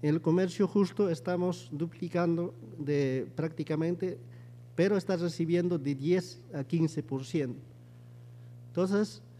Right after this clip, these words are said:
¿cómo se explica toda esa diferencia aún en el comercio justo?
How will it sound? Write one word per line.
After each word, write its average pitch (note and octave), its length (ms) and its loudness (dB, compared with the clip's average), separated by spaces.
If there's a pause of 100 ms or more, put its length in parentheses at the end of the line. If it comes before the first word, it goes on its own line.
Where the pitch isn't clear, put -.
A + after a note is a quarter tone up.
(360)
¿cómo A3+ 260 6
se A3 120 4
explica G3+ 480 0
toda G3 260 0
esa F#3 180 0
diferencia F3+ 760 2
aún F#3+ 500 0
en D3+ 160 2
el D3 100 0
comercio E3 480 0
justo? G3 380 -2